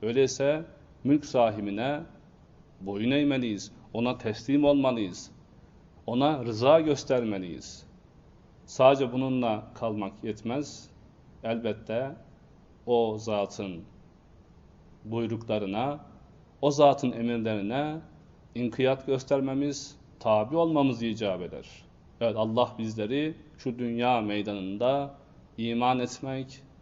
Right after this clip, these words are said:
ve ubudiyetle, kullukla karşılık vermek üzere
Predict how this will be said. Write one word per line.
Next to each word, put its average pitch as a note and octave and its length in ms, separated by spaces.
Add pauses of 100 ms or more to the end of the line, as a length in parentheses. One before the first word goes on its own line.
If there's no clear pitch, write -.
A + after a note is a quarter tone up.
(380)
ve A2 300 (560)
ubudiyetle, B2 920
kullukla C3 540
karşılık B2 540
vermek B2+ 300
üzere A2+ 380